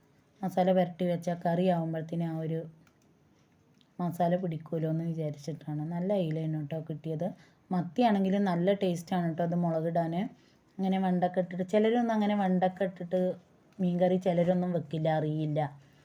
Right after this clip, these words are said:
അപ്പോൾ ഇതുപോലെ ഒന്ന് ചെയ്ത് നോക്കുന്നുണ്ടോ. എന്നിട്ട് നന്നായി കഴിഞ്ഞാൽ എനിക്ക് കമൻറ്റിൽ എൻ്റെ അടുത്ത് പറയുന്നുണ്ടോ. അപ്പോൾ അത് ഏകദേശം ആയി ഇതായി വന്നിട്ടുണ്ട്. അത് മസാല പുരട്ടി ഞാൻ അവിടെ വെച്ചിട്ടുണ്ട്.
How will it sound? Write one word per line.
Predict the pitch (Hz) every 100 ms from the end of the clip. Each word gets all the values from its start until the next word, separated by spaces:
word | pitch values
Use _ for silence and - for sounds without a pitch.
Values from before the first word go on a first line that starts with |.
| _ _ 175
അപ്പോൾ | 175 185
ഇതുപോലെ | 180 196 208
ഒന്ന് | 208 196
ചെയ്ത് | 196 175 185
നോക്കുന്നുണ്ടോ. | 165 143 165 156
എന്നിട്ട് | 151 160 180 170
നന്നായി | 165 180 233 247
കഴിഞ്ഞാൽ | 170 160 165
എനിക്ക് | 156 147 190 262 - _ _ _ _ _ _ _ _ -
കമൻറ്റിൽ | 170 165 165 170 190
എൻ്റെ | 170 165
അടുത്ത് | 151 170 170
പറയുന്നുണ്ടോ. | 156 147 143 147 143 143 139 - - _ _ _ _ _ _ 185
അപ്പോൾ | 185 180
അത് | 190 262 - _ _ _ 180
ഏകദേശം | 175 170 175 175 190 175
ആയി | 165
ഇതായി | 170 165 160
വന്നിട്ടുണ്ട്. | 160 147 139 156 156 156
അത് | 165
മസാല | 165 143 165 165
പുരട്ടി | 160 147 160 156
ഞാൻ | 151
അവിടെ | 147 143 147
വെച്ചിട്ടുണ്ട്. | 139 160 - 175 156